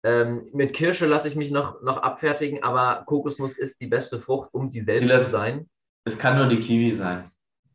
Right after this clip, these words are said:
Speaker 2: Bitte
Speaker 1: Felix,
Speaker 2: Kiwi.
Speaker 1: Kokosnüsse. Erstens,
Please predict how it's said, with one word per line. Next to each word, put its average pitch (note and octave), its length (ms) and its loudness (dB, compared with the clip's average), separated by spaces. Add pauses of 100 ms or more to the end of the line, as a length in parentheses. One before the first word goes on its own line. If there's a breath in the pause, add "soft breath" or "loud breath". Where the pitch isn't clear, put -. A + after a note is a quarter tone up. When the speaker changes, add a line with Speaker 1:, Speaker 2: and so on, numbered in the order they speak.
Speaker 2:
Bitte A2 180 0
Speaker 1:
Felix, G2+ 240 0
Speaker 2:
Kiwi. - 300 -6 (160)
Speaker 1:
Kokosnüsse. A#2 880 -4 (840)
Erstens, C#3+ 680 -4